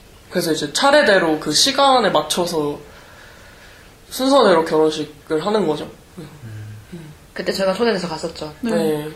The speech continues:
Speaker 3: 되게 기분이 이상했죠. 다른 사람들은 막 다 막 드레스 입고 턱시도 입고 막 온 가족 막 할머니, 할아버지 다 와가지고 <laughs> 다 막
Speaker 1: 어.
Speaker 3: 꽃 꽂고 막 진짜 그 결혼,
Speaker 1: 음.
Speaker 3: 그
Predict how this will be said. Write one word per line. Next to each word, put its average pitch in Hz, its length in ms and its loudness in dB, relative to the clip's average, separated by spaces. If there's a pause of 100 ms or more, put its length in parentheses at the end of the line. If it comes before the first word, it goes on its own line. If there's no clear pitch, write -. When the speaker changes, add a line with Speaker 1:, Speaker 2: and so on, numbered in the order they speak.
Speaker 3:
되게 254 220 2
기분이 233 340 0
이상했죠. 202 480 -2
다른 214 260 2
사람들은 202 600 0
막 175 160 -8 (560)
다 208 160 0
막 - 160 -6
드레스 226 320 2
입고 185 180 -8
턱시도 254 360 -2
입고 190 600 -2 (680)
막 185 200 2
온 269 220 6
가족 220 360 4
막 190 220 -4 (160)
할머니, 311 320 6
할아버지 240 380 0
다 196 180 2
와가지고 214 540 2 (300)
<laughs> - 280 -6
다 196 120 4
막 - 120 6
Speaker 1:
어. - 40 2
Speaker 3:
꽃 349 200 2
꽂고 285 600 4
막 208 260 2
진짜 269 340 2
그 240 140 4
결혼, 294 400 6
Speaker 1:
음. 269 460 4
Speaker 3:
그 233 420 2